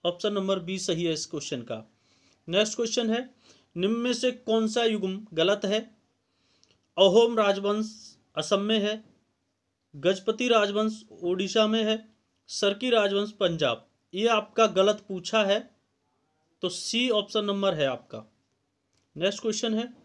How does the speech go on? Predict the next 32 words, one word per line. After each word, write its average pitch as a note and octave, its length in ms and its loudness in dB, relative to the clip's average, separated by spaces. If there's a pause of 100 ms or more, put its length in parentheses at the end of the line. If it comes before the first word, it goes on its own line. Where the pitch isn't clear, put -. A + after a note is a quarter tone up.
(1160)
शिशु A3 360 -4
के C4 180 6
जन्म G3+ 300 2
के C4 120 2
समय G#3 460 0
निम्न G#3+ 240 -2
में A#3 140 -2
से A3+ 160 -4
कौन A3+ 280 -2
सी A3+ 160 -2
हड्डी F#3+ 280 0
नहीं G#3 180 2
होती G#3 300 0
है? G3 220 2 (640)
तो F#3+ 60 0
ये G3+ 180 -2
जानुका A3 760 2
नाम G3 300 -2
की G#3 140 -8
जो G3 160 -2
हड्डी F3 200 -6
होती G3 280 -4
है G#3+ 60 -2
ये G#3 160 0
नहीं F#3+ 240 2
होती F3+ 240 -2
है G#3+ 100 0
शिशु F#3+ 280 -10
में G3 160 -6
जन्म E3 240 0
के F3+ 140 -4
समय। C3+ 360 -6